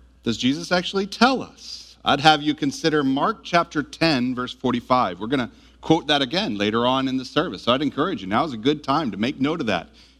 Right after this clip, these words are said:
in the margin of your Bible, if you're taking notes there. Mark chapter ten, verse forty-five says this, Jesus speaking, "For even the Son of Man came not to be served,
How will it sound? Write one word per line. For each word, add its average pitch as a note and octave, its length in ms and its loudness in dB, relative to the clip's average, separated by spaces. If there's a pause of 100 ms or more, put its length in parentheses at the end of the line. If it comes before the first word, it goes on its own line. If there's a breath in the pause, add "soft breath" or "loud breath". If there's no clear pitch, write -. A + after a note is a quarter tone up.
in F2+ 60 -8
the F2+ 40 -4
margin C3+ 380 2
of C#3 140 -2
your C#3+ 100 0
Bible, B2 460 2
if - 80 -16
you're G2 80 -10
taking B2+ 360 0
notes D3 300 -4
there. F#2 300 0 (720 soft breath)
Mark B2 260 2
chapter D3+ 300 2
ten, E3+ 240 2
verse D3+ 180 0
forty-five D#3+ 580 2
says B2+ 300 -2
this, B2 580 -2
Jesus B2+ 360 -4
speaking, A#2 520 -2 (240)
"For C3+ 180 0
even A3+ 440 2 (300 loud breath)
the D#3+ 100 8
Son G3+ 260 2
of D#3 120 -2
Man E3 400 2
came F#3 840 0 (1160)
not F3+ 440 2
to F#3+ 100 0
be F3 180 2
served, C3+ 840 0